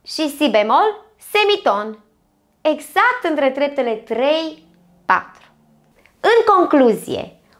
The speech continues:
cunoașterea gamelor reprezintă un pas important în înțelegerea tonalităților în care sunt scrise melodiile, notele utilizate fiind exact cele care intră în alcătuirea gamei. Concret,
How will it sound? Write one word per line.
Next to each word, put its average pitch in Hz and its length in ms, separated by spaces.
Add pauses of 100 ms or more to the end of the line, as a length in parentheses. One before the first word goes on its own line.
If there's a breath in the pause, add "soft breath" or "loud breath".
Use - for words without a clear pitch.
cunoașterea 370 720
gamelor 359 680
reprezintă 294 500
un 294 160
pas 320 420
important 349 840
în 269 160
înțelegerea 262 720
tonalităților 311 920
în 262 60
care 233 260
sunt 226 140
scrise 240 340
melodiile, 233 880 (540 soft breath)
notele 359 500
utilizate 320 800 (160)
fiind 330 340
exact 349 760 (220)
cele 320 420
care 269 220
intră 294 280
în 277 120
alcătuirea 247 1000
gamei. 170 500 (600 soft breath)
Concret, 415 640